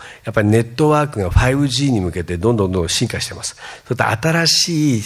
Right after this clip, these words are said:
あの、ネットワーク環境の中で、えー、新たなセキュリティ商品の提供方法が必要になっています。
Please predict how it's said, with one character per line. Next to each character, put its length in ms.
あ 40
の、 260
ネ 120
ッ 20
ト 200
ワ 100
ー 40
ク 140
環 220
境 240
の 60
中 280
で、 280
え 460
ー、 60
新 220
た 160
な 280
セ 240
キ 100
ュ 60
リ 80
テ 140
ィ 240
商 280
品 300
の 120
提 280
供 260
方 260
法 240
が 280
必 220
要 60
に 60
な 80
っ 60
て 100
い 20
ま 80
す。 100